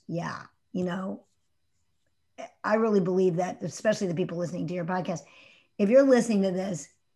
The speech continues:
you are someone who has taken one of the most difficult years of any of our lives and transcended it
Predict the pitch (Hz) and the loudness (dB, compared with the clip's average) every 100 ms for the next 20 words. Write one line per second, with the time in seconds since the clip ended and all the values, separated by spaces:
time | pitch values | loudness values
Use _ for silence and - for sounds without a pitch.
0 | _ _ _ - 196 214 226 214 190 190 | _ _ _ -2 4 6 6 6 4 2
1 | 196 185 180 180 180 180 175 170 165 - | 0 0 -2 -4 0 0 0 -2 -8 -14
2 | _ _ - 202 196 202 185 - _ _ | _ _ -4 -2 0 -2 -2 -6 _ _
3 | 180 190 185 160 165 208 208 208 185 175 | -4 -2 -2 -2 0 2 0 0 -2 -2
4 | - 180 196 - 175 175 247 - _ _ | -8 -8 -6 -8 -8 -10 -12 -20 _ _
5 | _ _ 185 208 202 196 175 - 185 170 | _ _ 2 4 4 2 -2 -2 0 0
6 | - - 240 262 214 175 175 185 - - | -2 0 2 4 4 2 -2 -6 -12 -14
7 | - 175 - _ _ _ _ - 202 196 | -16 -18 -20 _ _ _ _ 0 2 2
8 | 190 - 214 202 185 - 233 247 208 202 | -2 -4 -2 -2 -4 -4 2 4 6 6
9 | 175 170 - | 2 -4 -8